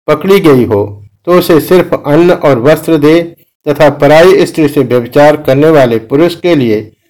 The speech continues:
जो व्रत रूप प्रायश्चित बताया गया है, वही उससे भी करावे। जो अपने श्रेष्ठ पति को छोड़कर दूसरे किसी पापी से समागम करती है, उस कुलटा को चौड़े मैदान में खड़ी करके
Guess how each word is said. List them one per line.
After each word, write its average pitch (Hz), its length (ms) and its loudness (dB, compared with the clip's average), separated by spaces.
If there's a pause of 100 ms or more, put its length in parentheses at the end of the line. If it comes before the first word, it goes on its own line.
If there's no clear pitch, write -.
(200)
जो 139 180 2
व्रत 170 340 0
रूप 170 280 0
प्रायश्चित 135 600 0
बताया 131 360 0
गया 135 300 2
है, 98 260 -6 (400)
वही 151 200 2
उससे 139 420 -2
भी 123 160 -6
करावे। 101 540 -4 (600)
जो 170 80 2
अपने 180 300 0
श्रेष्ठ 190 380 0
पति 170 360 0
को 170 160 0
छोड़कर 151 480 -2
दूसरे 156 500 0
किसी 170 300 -2
पापी 139 460 0
से 170 160 -2
समागम 139 480 -2
करती 131 400 -4
है, 104 420 -4 (400)
उस 180 180 0
कुलटा 160 580 0
को 170 200 -2
चौड़े 156 420 2
मैदान 139 480 2
में 139 220 0
खड़ी 170 260 0
करके 123 440 -2